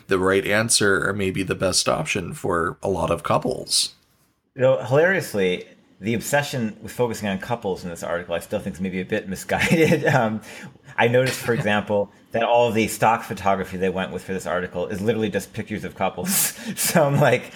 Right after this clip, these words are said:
Speaker 2: "Oh, that couple's got a baby, but that's not quite what we mean when we say non-monogamy, guys. I'm not really sure
Speaker 1: <laughs>
Speaker 2: what, even what you're going for there." <laughs> You couldn't find a
Speaker 1: Right.
Speaker 2: single picture of, like,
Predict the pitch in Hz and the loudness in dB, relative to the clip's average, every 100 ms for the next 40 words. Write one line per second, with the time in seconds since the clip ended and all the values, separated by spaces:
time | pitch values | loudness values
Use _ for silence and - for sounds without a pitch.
0 | - - - 269 185 - 139 - 170 143 | -18 -12 0 4 4 2 -2 2 0 4
1 | 139 113 156 170 101 87 101 113 143 - | 2 2 0 0 -2 -4 -2 0 -2 -4
2 | - 135 - 123 123 120 127 120 104 101 | -2 -2 -2 -6 -6 -4 -4 -4 -4 -4
3 | 110 104 104 117 185 175 185 165 123 98 | -4 0 0 2 4 6 4 2 0 -2
4 | - 113 110 147 135 123 139 151 147 143 | -2 0 0 0 -2 2 2 2 2 0
5 | 139 120 - 110 - 107 104 139 139 - | 0 -2 -2 -4 -6 -8 -16 -8 -6 -4
6 | - 135 131 135 139 151 180 127 104 95 | -4 -4 -6 -8 -2 0 0 0 -4 -4
7 | - - 131 - 135 - 226 240 127 147 | 0 4 4 4 2 0 -6 -4 -4 0
8 | 143 101 127 117 123 123 127 123 123 - | 2 2 2 2 -2 0 0 0 -4 -6
9 | 147 127 104 101 92 - | -6 -6 0 2 2 -4